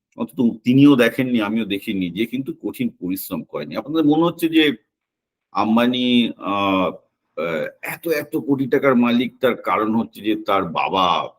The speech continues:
আরাক আম্বানি, রাইট? ধীরুভাই আম্বানির ছেলে, তাই মুকেশ আম্বানি এত কোটি টাকার মালিক হচ্ছে। তো আপনাদের দুটো গল্প বলি। মুকেশ আম্বানির একটা ভাই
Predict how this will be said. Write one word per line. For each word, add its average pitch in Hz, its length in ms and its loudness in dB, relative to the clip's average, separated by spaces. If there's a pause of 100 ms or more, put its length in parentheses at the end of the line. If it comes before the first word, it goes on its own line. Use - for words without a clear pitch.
(140)
আরাক 92 300 -4
আম্বানি, - 640 -20
রাইট? 98 160 -12
ধীরুভাই 101 400 0
আম্বানির 104 380 -2
ছেলে, 92 300 0
তাই 85 240 -2
মুকেশ 92 340 -4
আম্বানি 82 460 -4 (1080)
এত 90 160 0
কোটি 85 260 -2
টাকার 80 220 -4
মালিক - 280 -10
হচ্ছে। 160 140 -10
তো 123 80 2
আপনাদের 139 280 4
দুটো 127 240 4
গল্প 92 260 4
বলি। 82 220 -6
মুকেশ 107 260 0
আম্বানির 135 300 4
একটা 127 180 0
ভাই 92 340 0